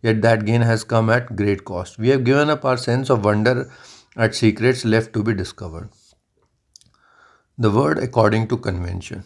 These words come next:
How must you see the world if you don't believe in secrets? You would have to believe we have already solved all great questions. If today's conventions are correct, we can afford to be smug and complacent.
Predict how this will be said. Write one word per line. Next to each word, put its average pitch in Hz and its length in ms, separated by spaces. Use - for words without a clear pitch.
How 143 200
must 123 500
you 113 240
see 120 240
the 104 140
world 113 480
if - 360
you 110 200
don't 107 320
believe 98 280
in 101 120
secrets? - 640
You 113 140
would 117 140
have 131 260
to 147 100
believe 110 540
we 107 160
have 113 160
already 107 400
solved 113 340
all 113 240
great 101 340
questions. - 500
If 123 180
today's 151 360
conventions 120 640
are 113 100
correct, 120 340
we 110 120
can 113 160
afford 120 400
to 110 100
be 127 240
smug 117 380
and 107 220
complacent. 90 640